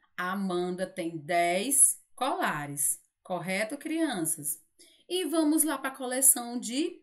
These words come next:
pulseiras, né, da Tati. Vamos lá também agrupar de dois em dois.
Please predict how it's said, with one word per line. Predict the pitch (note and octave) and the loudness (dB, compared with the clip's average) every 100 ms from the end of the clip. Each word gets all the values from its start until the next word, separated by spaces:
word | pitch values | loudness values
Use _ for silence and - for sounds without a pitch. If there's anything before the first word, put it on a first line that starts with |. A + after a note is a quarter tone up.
| _ | _
pulseiras, | B3+ F4 - - G#3+ G3+ G3 F#3+ F#3 | -6 2 6 8 6 -2 -4 -4 -4
né, | G3+ A3+ | -4 -4
da | F#3+ | -4
Tati. | E3+ G3 G#3 B3 - | -4 -2 0 -2 -6
Vamos | F#3+ G3 G3+ | -6 -6 -4
lá | G#3 F#3+ | -4 -6
também | F#3+ F3+ F#3 | -8 -6 -6
agrupar | F3+ F#3+ - - E3+ F3 G#3+ - _ _ | -6 -8 -10 -6 -4 -4 -6 -18 _ _
de | D#3+ F#3 | -8 -6
dois | D#3+ F#3+ G#3+ B3 | -4 -2 0 0
em | C4+ | 0
dois. | F#3 C#3+ C3+ - | -2 -4 -6 -6